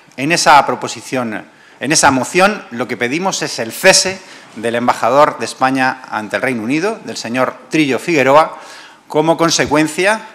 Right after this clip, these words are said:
de que ha estado trabajando y cobrando de una empresa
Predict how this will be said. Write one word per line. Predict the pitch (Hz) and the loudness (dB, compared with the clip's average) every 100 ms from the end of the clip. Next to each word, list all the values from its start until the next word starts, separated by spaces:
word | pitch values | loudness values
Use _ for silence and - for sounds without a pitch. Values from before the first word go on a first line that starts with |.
| - | -16
de | 107 127 160 180 - - | -4 0 2 0 -8 -12
que | 90 | -2
ha | 135 | 0
estado | - - 147 113 - | 0 0 0 0 0
trabajando | 170 170 143 - 127 110 95 - | 4 6 4 2 -2 -2 -8 -6
y | 160 | -4
cobrando | 151 131 131 135 139 147 - - - - | 2 4 6 4 2 -4 -10 -20 -20 -10
de | 117 143 | 0 4
una | 175 139 | 4 4
empresa | 123 123 175 170 - 175 | 2 2 2 4 0 -2